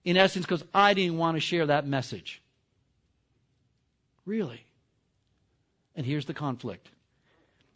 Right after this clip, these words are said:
Do you have a heart like God? See, one would expect Jonah to be ecstatic. Jonah enjoys God's compassion,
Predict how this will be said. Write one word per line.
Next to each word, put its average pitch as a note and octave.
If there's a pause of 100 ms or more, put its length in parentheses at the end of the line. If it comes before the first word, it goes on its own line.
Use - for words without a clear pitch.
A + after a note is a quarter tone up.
(180)
Do C#3+
you G#3 (200)
have D#3+
a E3+
heart C3+ (1800)
like C#3+
God? F3+ (2000)
See, A#3+
one C4+
would G#3+
expect A#3+ (220)
Jonah A#3
to A#3
be A3+
ecstatic. A#3+ (1040)
Jonah B3
enjoys G#3+
God's G3
compassion, G3